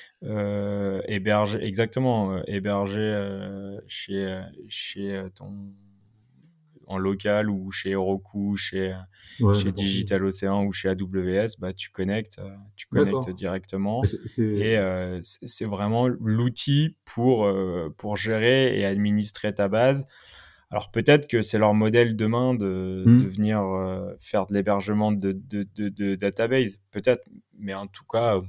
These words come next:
Speaker 1: ça, je, je, je, je, j'en
Speaker 2: Bon,
Speaker 1: suis
Speaker 2: c'est
Speaker 1: pas.
Speaker 2: pas, hmm.
Speaker 1: Et, euh, et c'est pas l'objectif premier de Prisma, quoi. C'est
Speaker 2: Et, euh,
Speaker 1: vraiment de, de gérer toute la connexion.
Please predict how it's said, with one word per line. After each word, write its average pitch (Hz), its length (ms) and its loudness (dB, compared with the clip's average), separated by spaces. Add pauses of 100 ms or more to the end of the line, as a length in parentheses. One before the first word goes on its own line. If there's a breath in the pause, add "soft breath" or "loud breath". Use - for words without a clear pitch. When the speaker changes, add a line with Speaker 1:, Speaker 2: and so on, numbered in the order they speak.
(320)
Speaker 1:
ça, - 440 -4
je, 98 360 -6
je, 95 260 -8
je, 95 300 -10
je, 95 180 -12 (320)
j'en 101 200 -4
Speaker 2:
Bon, 107 80 6
Speaker 1:
suis 98 100 4
Speaker 2:
c'est 101 80 -2
Speaker 1:
pas. 123 160 4
Speaker 2:
pas, - 420 -6
hmm. 110 160 4
Speaker 1:
Et, 113 220 -2
euh, 92 280 0 (440)
et 104 100 -6
c'est - 400 -10
pas 107 160 0
l'objectif 104 720 -4
premier 101 340 -2
de 98 60 -12
Prisma, 101 440 -8
quoi. 104 180 -20 (340)
C'est 110 140 6
Speaker 2:
Et, 104 80 10
euh, 101 60 6
Speaker 1:
vraiment 101 240 2
de, 92 180 -2
de 98 180 -4
gérer 98 560 -6
toute - 140 -20
la 98 80 -8
connexion. 98 480 -10